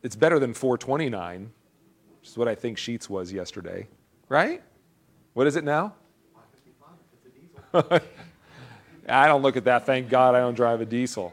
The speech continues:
right? But you get the idea, right? There's just opportunity. There's opportunity. You have position, you have authority, you have leadership, you have opportunity.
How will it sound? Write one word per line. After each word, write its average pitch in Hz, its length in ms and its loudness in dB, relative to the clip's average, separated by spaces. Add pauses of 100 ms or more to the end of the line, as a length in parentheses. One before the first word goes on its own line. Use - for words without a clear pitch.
(120)
right? 110 260 -10 (300)
But 208 100 4
you 208 80 2
get 254 160 2
the 262 140 4
idea, 202 440 4
right? 160 220 2 (460)
There's 220 220 6
just 262 160 0 (100)
opportunity. 285 880 4 (640)
There's 220 240 6
opportunity. 262 880 2
You 175 160 0
have 240 320 4
position, 254 680 0 (180)
you 190 160 0
have 240 180 8
authority, 254 560 8
you 220 220 2
have 214 260 6
leadership, 247 560 2
you 220 140 2
have 226 160 4
opportunity. 240 800 6